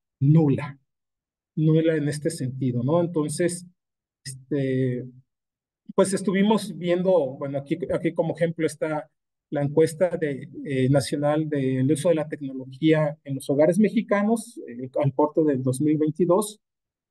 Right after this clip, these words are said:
eh, que existen básicamente casi noventa y cuatro millones de celulares, y de esos noventa y tres millones accede a Internet, y de esos noventa y tres millones, el noventa y siete por ciento se conectaron a través de su, de la cel-,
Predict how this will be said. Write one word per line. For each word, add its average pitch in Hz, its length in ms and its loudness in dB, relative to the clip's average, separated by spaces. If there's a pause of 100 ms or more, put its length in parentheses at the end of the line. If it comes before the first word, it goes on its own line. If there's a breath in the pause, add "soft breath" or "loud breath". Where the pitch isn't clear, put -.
(240)
eh, 151 160 0
que 151 100 -4
existen 170 360 -2
básicamente 147 880 -4
casi 175 260 -2 (360)
noventa 139 340 -4
y 139 60 -6
cuatro 165 260 -2
millones 147 360 -2
de 190 80 2
celulares, 208 760 0 (500)
y 180 200 -2
de 165 240 2
esos 190 340 -4
noventa 135 460 -4
y 127 60 -4
tres 185 220 2
millones 175 520 -4
accede 156 400 -4
a 180 40 0
Internet, 185 600 -2 (360)
y 202 220 -4
de 143 340 -2
esos 190 240 -2
noventa 170 320 0
y 156 60 -4
tres 165 220 -6
millones, 165 420 -2
el 147 100 -4
noventa 131 320 -2
y 127 40 -4
siete 151 340 -4
por - 180 -18
ciento 147 300 -8
se - 180 -12
conectaron 127 580 -4
a 131 60 -6
través 123 300 -12
de 123 120 -12
su, - 180 -16
de 127 120 -4
la 98 80 -12
cel-, - 300 -12